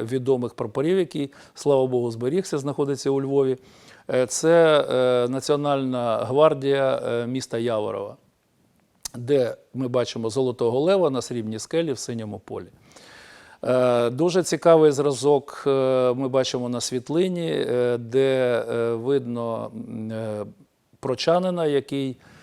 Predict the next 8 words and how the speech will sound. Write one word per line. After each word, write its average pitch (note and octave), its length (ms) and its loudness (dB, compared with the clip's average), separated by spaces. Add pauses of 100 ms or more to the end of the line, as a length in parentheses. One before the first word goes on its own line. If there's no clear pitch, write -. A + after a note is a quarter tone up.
(340)
е, A2 440 -2
відвідав B2 520 -2
Святу A2+ 340 -6
Землю, E3+ 680 0
е, A#2+ 580 0 (1000)
благословив C3+ 680 2
цю A#2+ 260 -2
акцію A2 600 -4